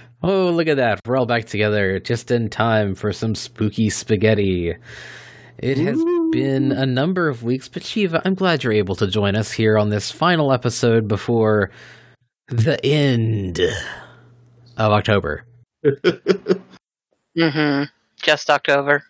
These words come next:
Speaker 2: Just
Speaker 1: Well, I
Speaker 2: October.
Speaker 1: mean,
Speaker 2: Yeah.
Speaker 1: shit, you know, we're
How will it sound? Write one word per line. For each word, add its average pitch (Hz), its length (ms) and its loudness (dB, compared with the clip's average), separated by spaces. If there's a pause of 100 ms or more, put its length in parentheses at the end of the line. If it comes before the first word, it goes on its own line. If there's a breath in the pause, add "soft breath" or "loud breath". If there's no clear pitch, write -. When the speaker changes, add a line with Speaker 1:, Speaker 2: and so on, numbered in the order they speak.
(540 loud breath)
Speaker 2:
Just 143 160 0
Speaker 1:
Well, 196 300 0
I 170 120 0
Speaker 2:
October. 160 160 0
Speaker 1:
mean, 147 280 0
Speaker 2:
Yeah. 131 140 -2 (480 loud breath)
Speaker 1:
shit, - 480 0
you 120 100 0
know, 123 320 0 (520 loud breath)
we're 143 480 2